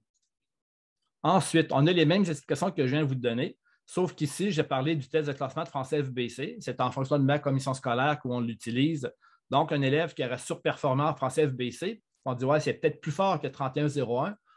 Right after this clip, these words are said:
Ben, on inviterait l'élève ou l'enseignant à faire passer ce test-là à l'élève. Exactement ce que je vous ai dit ici, on, on le met soit ça va très bien, quarante et un zéro un, zéro six ou trente et un zéro un,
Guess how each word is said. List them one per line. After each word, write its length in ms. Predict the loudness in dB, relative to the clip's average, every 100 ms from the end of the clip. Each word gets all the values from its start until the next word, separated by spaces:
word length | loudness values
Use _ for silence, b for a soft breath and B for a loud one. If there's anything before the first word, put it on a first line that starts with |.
| _
Ben, 120 | -2 0
on 180 | 2
inviterait 380 | 2 0 -2 -4
l'élève 500 | -2 0 0 0 -2
ou 40 | -4
l'enseignant 400 | -4 -4 -6 -6
à 80 |
faire 200 | -6 -8
passer 260 | -6 -4 -4
ce 100 | -6
test-là 400 | -6 -6 -2 -2
à 40 |
l'élève. 340 | 0 -2 -4 -10 _ _ b b b
Exactement 480 | 0 2 4 4 4
ce 80 | 4
que 120 | 2
je 120 | 2
vous 140 | 2
ai 100 | 2
dit 140 | 2 0
ici, 320 | -2 -4 -6
on, 340 | -4 -4 -6 -10 _ _
on 60 | 2
le 60 |
met 80 | 2
soit 240 | 4 2
ça 140 | 4 2
va 80 | 2
très 160 | 2
bien, 100 | 0
quarante 260 | 0 -2 0
et 40 |
un 80 | -2
zéro 260 | -2 0 -2
un, 160 | -2
zéro 320 | -4 -6 -6
six 420 | -8 -6 -8 -10 _ _ _
ou 100 | -2
trente 320 | 0 2 2 2
et 60 |
un 120 | 2
zéro 320 | 2 0 0 0
un, 160 | -4